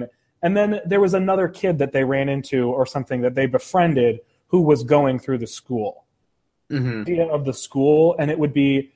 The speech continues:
Speaker 1: if this were a pure reboot, where it was like, "Here's a brand new adventure, we recognize that it's still Ash, but this is just,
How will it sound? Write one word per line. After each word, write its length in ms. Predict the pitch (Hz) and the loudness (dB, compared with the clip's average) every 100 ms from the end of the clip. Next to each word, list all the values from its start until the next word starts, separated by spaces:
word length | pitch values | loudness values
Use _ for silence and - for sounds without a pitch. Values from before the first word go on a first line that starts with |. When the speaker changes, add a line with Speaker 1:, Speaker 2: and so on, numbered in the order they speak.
| _ - | _ -4
Speaker 1:
if 140 | 156 | 0
this 200 | 220 233 | 0 2
were 220 | 247 208 | 2 4
a 40 | 143 | 2
pure 440 | - 196 202 202 175 | -2 2 4 4 2
reboot, 440 | 185 175 127 113 | 2 2 2 0
where 160 | 135 147 | 2 2
it 40 | |
was 140 | 135 | 2
like, 160 | 135 123 | 0 -2
"Here's 220 | - 190 | 0 0
a 60 | 151 | -2
brand 500 | 120 143 175 202 220 | -4 -2 0 0 2
new 140 | 220 | 2
adventure, 640 | 185 160 156 - 160 156 - _ _ | 2 0 -2 0 0 0 -4 _ _
we 140 | 151 156 | 0 2
recognize 600 | 147 156 180 175 170 165 | 4 2 0 0 0 0
that 100 | 147 | -2
it's 140 | - | -4
still 260 | - 156 151 | -2 0 0
Ash, 340 | 139 131 151 - | 0 0 0 -4
but 160 | 139 | -8
this 160 | 151 143 | -8 -10
is 100 | 143 | -8
just, 220 | - 135 | -6 -6